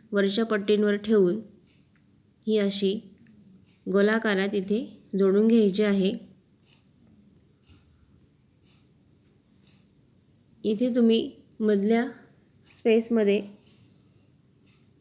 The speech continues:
जो आपला डार्क हिरवा कलर आहे त्याची जी, त्याचीच सा-, त्या साडीतली पट्टी जरी जोडली तरी हे छान दिसतं. आता इथे मी ही पट्टीसुद्धा जोडून घेत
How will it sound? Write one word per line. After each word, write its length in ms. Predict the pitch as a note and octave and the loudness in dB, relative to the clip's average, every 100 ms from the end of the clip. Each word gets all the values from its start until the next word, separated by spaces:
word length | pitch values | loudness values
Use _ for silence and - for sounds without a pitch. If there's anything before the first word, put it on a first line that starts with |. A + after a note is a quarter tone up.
| G#3 | -2
जो 80 | A3+ | 0
आपला 240 | G3+ G#3+ | 2 0
डार्क 300 | G#3 F#3+ G3+ | 0 0 -2
हिरवा 300 | - G#3 G3+ | -2 0 0
कलर 280 | G3+ G3+ G3+ G3+ | 0 2 2 0
आहे 280 | G3+ G3+ | -2 -2
त्याची 420 | G3+ G3+ G3 G#3 G#3+ | -4 -2 -2 -2 -2
जी, 140 | A3 - - - _ _ - | -4 -8 -16 -20 _ _ -4
त्याचीच 360 | G3+ A3 A#3 | -2 -2 -2
सा-, 240 | B3 G#3 G#3 | -2 -4 -4
त्या 160 | G#3 A3 | -4 -4
साडीतली 460 | A#3 A3+ G#3+ G#3+ A#3 | -2 0 0 -2 -2
पट्टी 300 | G#3 F#3+ G#3+ | -2 0 0
जरी 180 | G#3+ | 2
जोडली 380 | A3+ A#3+ F#3 G3 G3+ | 4 2 2 0 0
तरी 140 | G3 | -2
हे 260 | G#3+ G#3+ A#3 - - - - - | -2 -2 -4 -6 -20 -20 -18 -6
छान 260 | G#3+ G#3+ A3+ | -2 0 0
दिसतं. 380 | G#3+ - G#3+ C4+ - _ _ _ _ _ _ _ _ _ _ _ _ - - - - | -2 -4 -8 -8 -12 _ _ _ _ _ _ _ _ _ _ _ _ -20 -20 -20 -10
आता 180 | G3+ A3 | -4 0
इथे 300 | A3 G#3 A#3+ | 2 2 4
मी 260 | A#3 A#3 - - A3+ | 4 2 -2 -6 -2
ही 100 | A3+ | 0
पट्टीसुद्धा 760 | G#3+ G3+ A3+ A3+ G3 G3 A3 - - _ _ G#3+ | -2 -2 -4 -2 -2 -2 -2 -6 -18 _ _ -2
जोडून 320 | G#3 G3+ A#3 | 2 4 4
घेत 140 | A#3+ | 2